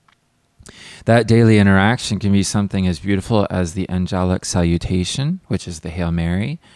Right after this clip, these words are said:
which comes straight from the Gospel of Luke. The first half of the Hail Mary, of course,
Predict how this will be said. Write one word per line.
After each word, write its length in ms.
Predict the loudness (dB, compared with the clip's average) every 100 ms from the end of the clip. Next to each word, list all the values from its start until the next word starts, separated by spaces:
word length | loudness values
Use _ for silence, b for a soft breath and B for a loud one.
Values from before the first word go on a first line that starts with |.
| B B B
which 220 | -10 -8 -8
comes 400 | -4 -2 -4 -6
straight 360 | -8 -8 -8
from 200 | -8 -6
the 100 | -6
Gospel 460 | -6 -8 -10 -10 -10
of 200 | -10 -6
Luke. 380 | -6 -6 -12 _ b b b
The 80 | -14
first 340 | -6 -6 -6
half 280 | -4 -4 -4
of 60 | -6
the 80 | -4
Hail 260 | 0 0
Mary, 380 | 0 0 0 -2
of 160 | -2 -4
course, 440 | -2 0 -2